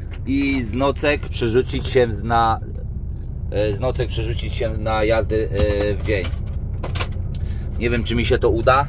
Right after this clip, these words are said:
Zobaczymy, jak to wyjdzie wszystko. Myślę, że będzie ok. E, myślę, że wyjdzie to jakoś.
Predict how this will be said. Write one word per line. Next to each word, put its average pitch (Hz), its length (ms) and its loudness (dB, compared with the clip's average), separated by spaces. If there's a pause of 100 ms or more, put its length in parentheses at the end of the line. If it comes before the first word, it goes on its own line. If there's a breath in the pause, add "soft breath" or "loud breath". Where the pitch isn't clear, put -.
(140)
Zobaczymy, 120 680 -2
jak 113 180 0
to 107 120 0
wyjdzie 113 340 -2
wszystko. 131 500 4 (500 loud breath)
Myślę, 113 400 0
że 104 180 2
będzie 107 480 0
ok. 104 220 0 (2250 loud breath)
E, 123 420 2
myślę, 147 320 2
że 135 160 2
wyjdzie 131 300 2
to 123 120 2
jakoś. 123 680 4